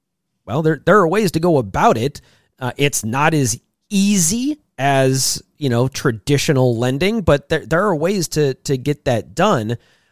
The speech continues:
And of course, I say that n-, n-, having never had to do it, so it's easy from, you know, where I'm standing to, to make that statement. But I can tell you that not having credit has not negatively impacted my life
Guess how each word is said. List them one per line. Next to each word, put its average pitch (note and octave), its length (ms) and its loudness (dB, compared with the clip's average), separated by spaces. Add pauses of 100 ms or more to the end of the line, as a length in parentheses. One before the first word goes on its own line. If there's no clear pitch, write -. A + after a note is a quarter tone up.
(360)
And F3+ 120 2
of E3+ 60 -4
course, E3 180 0
I B2+ 80 0
say D#3+ 220 4
that C3+ 140 2
n-, C#3 140 -6 (260)
n-, D#3 140 -8
having C3+ 560 0
never B2+ 240 0
had B2 460 -4
to G#2+ 100 -4
do G2+ 360 -2
it, B3+ 140 0
so B2+ 200 2
it's - 400 -4
easy D3+ 340 2
from, A2 400 0 (300)
you A#2+ 80 -4
know, G2+ 140 -2
where G#2 280 -2
I'm C#3+ 140 -2
standing F#2 420 -4
to, F#2 260 -2 (120)
to B2 80 -2
make G#2 200 -2
that F#2 220 -6 (240)
statement. A2+ 580 -4
But G#2 360 -2
I A#2 100 -2
can F#3+ 320 -2
tell C3 160 0
you A2 220 -2
that G#2+ 260 0 (600)
not C3+ 320 -2
having D3 480 0
credit D#3+ 460 0 (400)
has A#2+ 380 0
not B2 460 -2 (920)
negatively E3 920 2
impacted D3 680 -2
my A#2+ 220 0
life B2+ 440 0